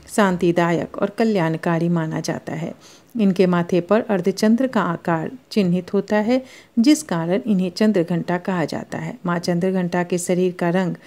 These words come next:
स्वर्ण की तरह चमकीला है और इनके दस हाथ है, जो कि खड्ग और अन्य अस्त्र शस्त्र से विभूषित हैं। सिंह पर सवार माँ चंद्रघंटा की मुद्रा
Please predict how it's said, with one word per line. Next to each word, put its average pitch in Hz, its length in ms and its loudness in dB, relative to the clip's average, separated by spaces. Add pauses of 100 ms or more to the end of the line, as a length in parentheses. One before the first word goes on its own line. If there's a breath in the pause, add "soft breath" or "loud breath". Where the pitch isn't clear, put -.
(280 loud breath)
स्वर्ण 294 340 4
की 302 120 -2
तरह 240 200 2
चमकीला 175 560 0
है 208 240 2
और 190 220 0
इनके 175 260 0
दस 180 360 0
हाथ 165 260 -2
है, 214 160 0 (360 loud breath)
जो 247 120 4
कि 269 140 0
खड्ग 254 380 2
और 226 160 4
अन्य 185 400 0
अस्त्र 202 300 -2
शस्त्र 180 400 -2
से 185 180 -2
विभूषित 180 640 0
हैं। - 160 -6 (380 loud breath)
सिंह 202 300 6
पर 175 100 6
सवार 170 400 2
माँ 170 180 2
चंद्रघंटा 170 640 2
की 175 140 -4
मुद्रा 190 400 0